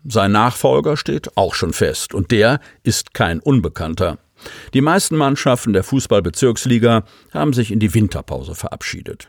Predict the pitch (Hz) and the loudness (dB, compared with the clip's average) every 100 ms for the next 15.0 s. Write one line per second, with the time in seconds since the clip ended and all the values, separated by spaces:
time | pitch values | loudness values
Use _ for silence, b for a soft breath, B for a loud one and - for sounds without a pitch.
0 | - 135 - 139 127 120 117 117 87 131 | 2 2 4 2 4 4 2 -4 -2 2
1 | 131 127 127 120 160 156 151 - 180 151 | 4 4 2 2 2 2 0 2 4 4
2 | 87 92 - - 127 110 160 - 151 147 | 2 0 -4 0 2 4 2 -2 -4 2
3 | 139 131 135 127 131 - 123 - 123 - | 4 4 2 2 0 0 -2 0 0 0
4 | 110 - 95 92 104 - 120 92 78 98 | -2 0 0 0 -4 0 0 0 -2 -12
5 | B B B B 131 165 196 165 135 170 | B B B B 2 4 2 2 2 2
6 | 170 156 - 123 - 139 - - 82 - | 2 0 0 -2 -2 -6 -4 -6 -6 2
7 | 127 135 90 107 92 - 131 147 131 - | 4 4 2 0 0 0 2 2 0 2
8 | 120 101 - 123 131 123 117 95 98 113 | 0 0 0 0 2 2 2 2 0 0
9 | 95 82 85 104 92 - - 90 85 82 | 0 0 0 0 -2 -6 -6 -4 -4 -4
10 | 87 73 - - _ B B 107 170 190 | -4 -4 -6 -20 _ B B -2 0 2
11 | 156 - 147 180 - 131 139 131 117 123 | 2 2 0 0 -2 0 2 4 2 2
12 | 110 - 127 120 127 117 123 120 110 110 | 0 0 -2 2 2 2 4 6 6 4
13 | 104 104 101 95 - - - 69 92 - | 2 2 2 0 -2 -6 -2 -2 -2 -6
14 | 87 - 80 90 87 87 101 92 95 85 | -8 -4 -2 -2 -2 0 0 0 -2 -4